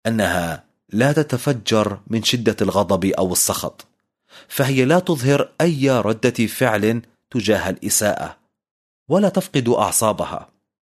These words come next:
والمحبة لا تظن السوء، أي أنها تتخيل الآخرين بأفضل صورة ممكنة، فهي تفكر دائمًا في الأفضل،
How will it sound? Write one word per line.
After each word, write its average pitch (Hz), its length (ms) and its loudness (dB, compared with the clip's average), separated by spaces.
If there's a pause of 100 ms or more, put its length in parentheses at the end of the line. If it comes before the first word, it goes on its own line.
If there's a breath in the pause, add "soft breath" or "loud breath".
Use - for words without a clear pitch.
(580 soft breath)
والمحبة 147 680 0 (380)
لا 175 120 2
تظن 147 360 2
السوء، 113 360 -2 (580 soft breath)
أي 131 180 0
أنها 101 540 0 (680)
تتخيل 160 640 0
الآخرين 127 800 0
بأفضل 127 680 0
صورة 131 420 0
ممكنة، 107 580 -4 (560 loud breath)
فهي 135 320 0
تفكر 160 520 0
دائمًا 165 500 2
في - 200 -6
الأفضل، 113 600 -2